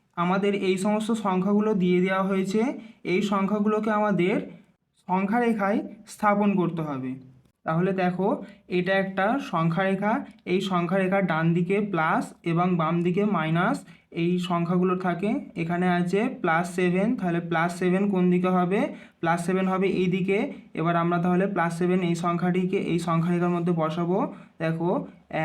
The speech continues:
এক, দুই, তিন, চার, পাঁচ, ছয়, সাত, তাহলে সাত এইখানটাতে পড়ছে, এটাই হবে প্লাস সেভেন।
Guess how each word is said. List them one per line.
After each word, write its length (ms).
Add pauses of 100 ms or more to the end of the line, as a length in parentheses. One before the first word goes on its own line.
এক, 100 (340)
দুই, 240 (280)
তিন, 260 (280)
চার, 260 (280)
পাঁচ, 280 (220)
ছয়, 300 (120)
সাত, 260 (120)
তাহলে 200 (120)
সাত 200 (160)
এইখানটাতে 480
পড়ছে, 320 (440)
এটাই 300
হবে 220 (140)
প্লাস 200 (120)
সেভেন। 260